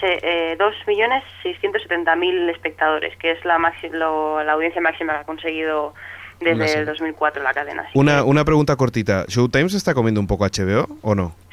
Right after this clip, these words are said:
Speaker 1: Sí, ahora mismo sí, porque
Speaker 2: ¿Verdad?
Speaker 1: H B O no está, no consigue... No es-, eh, por ejemplo, Showtime ahora mismo tiene Dexter y tiene Tara, que está teniendo mucho éxito, audiencia y crítica y tal,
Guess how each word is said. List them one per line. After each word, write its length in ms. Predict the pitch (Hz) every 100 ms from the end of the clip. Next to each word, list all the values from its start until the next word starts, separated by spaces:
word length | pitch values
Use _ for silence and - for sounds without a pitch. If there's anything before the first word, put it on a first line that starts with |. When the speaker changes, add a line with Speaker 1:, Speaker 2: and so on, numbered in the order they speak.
| -
Speaker 1:
Sí, 160 | 220
ahora 220 | 196 185 202
mismo 300 | 220 220 254 -
sí, 180 | 214 220
porque 160 | 185 180
Speaker 2:
¿Verdad? 320 | 196 180 185
Speaker 1:
H 100 | -
B 180 | 208 220
O 200 | 226 226
no 80 | 226
está, 180 | 226 277 302
no 100 | 392
consigue... 760 | 220 277 - 226 190 190 175 170 - - - - - - -
No 160 | 196 202
es-, 60 | 202
eh, 240 | - 190 190
por 80 | 190
ejemplo, 340 | 190 220 214
Showtime 600 | 185 220 226 254 247 262 -
ahora 180 | 202 220
mismo 240 | 233 226
tiene 240 | 233 226 220
Dexter 500 | 262 - - 269 254
y 80 | 226
tiene 280 | 220 226
Tara, 240 | 226 233 220
que 60 |
está 120 | 208 220
teniendo 240 | 220 214
mucho 240 | 208 208
éxito, 400 | 208 202 208 202
audiencia 560 | 202 202 208 208 214 196
y 60 | 190
crítica 480 | 202 214 214 202 196
y 60 |
tal, 320 | 202 220 226